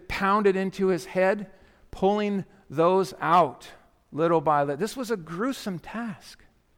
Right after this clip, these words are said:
He would have then washed the body of Jesus and cleaned him off.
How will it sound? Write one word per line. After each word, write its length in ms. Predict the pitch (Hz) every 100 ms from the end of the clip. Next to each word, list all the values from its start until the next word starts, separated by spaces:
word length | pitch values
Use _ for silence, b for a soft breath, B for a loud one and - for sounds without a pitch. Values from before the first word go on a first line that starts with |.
| _ _ _ _ _ _ _ b
He 120 | 170 185
would 120 | 196
have 140 | 147
then 240 | 196 190 160 -
washed 600 | 156 170 202 220 190 - - 175
the 100 | 180
body 440 | 175 185 202 196
of 140 | 185
Jesus 680 | 156 185 190 147 110 - - b b
and 200 | 170 156
cleaned 480 | - 202 233 247 202
him 260 | 185 190
off. 640 | 190 196 185 117 - -